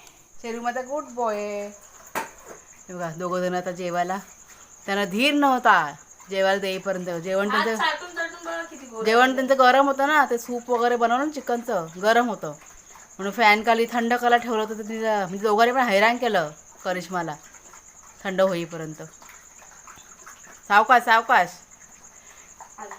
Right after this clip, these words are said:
Speaker 2: दोन दोन.
Speaker 1: दोन दोन ना, आज चिकनचे लेग पीस भेटले. सावकाश खा बेटा. आत्ता दिसला, आत्ता तो बघा. ए, साईडला तर आ-, येऊ दे आतमध्ये.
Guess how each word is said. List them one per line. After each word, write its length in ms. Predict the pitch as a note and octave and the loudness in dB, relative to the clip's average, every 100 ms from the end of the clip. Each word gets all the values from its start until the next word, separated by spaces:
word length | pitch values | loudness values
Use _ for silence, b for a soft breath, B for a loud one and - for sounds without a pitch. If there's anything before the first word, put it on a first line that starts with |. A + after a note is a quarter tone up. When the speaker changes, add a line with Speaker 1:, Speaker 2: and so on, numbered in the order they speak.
| A3+ | -14
Speaker 2:
दोन 320 | A3+ B3+ B3 | -14 -14 -12
दोन. 280 | C4 B3+ A3 - - G3 | -12 -12 -16 -20 -16 -8
Speaker 1:
दोन 240 | G#3+ A3+ | -4 0
दोन 280 | C4+ E4 E4+ | 2 2 2
ना, 80 | C4 | 4
आज 160 | A#3 A#3 | 4 2
चिकनचे 480 | B3+ B3+ B3 B3 B3 | -6 -4 -4 -4 -4
लेग 120 | A3 - | -6 -10
पीस 140 | A#3+ A3 | -14 -10
भेटले. 500 | A3 G#3 G3+ F#3+ E3+ | -10 -8 -8 -6 -8
सावकाश 540 | - A#3+ A#3 C#4 C#4+ | -2 4 6 6 2
खा 120 | D4+ | 2
बेटा. 260 | D4 C#4+ G#3+ - - - - - - - - - E3 F3 D3+ C#3 C3+ E3+ E3 D#3 C#3+ C#3 C3 C3 C3 - - - - | 0 0 -2 -4 -18 -20 -20 -20 -20 -20 -20 -20 -20 -20 -20 -20 -20 -20 -20 -20 -20 -20 -20 -20 -20 -20 -20 -20 -10
आत्ता 340 | - E3 - A3+ | -6 -2 4 4
दिसला, 320 | G3 - F3+ | 2 0 2
आत्ता 340 | E3 - E3 | 2 0 -4
तो 240 | D#3+ E3+ D#3+ | -4 -8 -10
बघा. 120 | C#3+ C#3+ F3+ D#3 F#3+ G3+ _ - E3 D#3+ F3 F#3 F#3+ F#3+ - - - _ - | -12 -16 -20 -20 -20 -20 _ -20 -20 -20 -20 -20 -20 -20 -20 -20 -20 _ 0
ए, 200 | A3 C4 | 4 6
साईडला 460 | C#4 C4 C#4 D4+ | 8 6 8 6
तर 100 | D4+ | 8
आ-, 160 | C#4+ C4+ | 6 6
येऊ 140 | B3+ | 4
दे 100 | C4 | 4
आतमध्ये. 460 | C#4 C4+ B3+ B3+ | 4 4 -2 -2